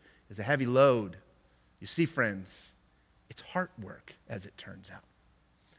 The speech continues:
It's not about being taller, more gifted than the rest. It's not about coming from the right family or pedigree. Leadership is a new way of seeing, of hearing,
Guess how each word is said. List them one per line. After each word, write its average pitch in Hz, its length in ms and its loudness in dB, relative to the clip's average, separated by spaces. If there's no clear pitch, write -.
It's - 100 -12
not 220 140 12
about 262 260 12
being 254 180 4
taller, 220 480 8
more 190 160 6
gifted 190 460 6
than 165 140 8
the 143 80 6
rest. 220 280 12
It's - 160 0
not 208 160 10
about 202 240 8
coming 294 280 4
from 214 160 2
the 175 80 6
right 147 180 6
family 240 460 6
or 147 100 2
pedigree. 202 540 6
Leadership 269 680 10
is 175 140 6
a 165 100 8
new 180 220 6
way 208 220 10
of 147 180 4
seeing, 247 640 0
of 147 160 2
hearing, 226 480 2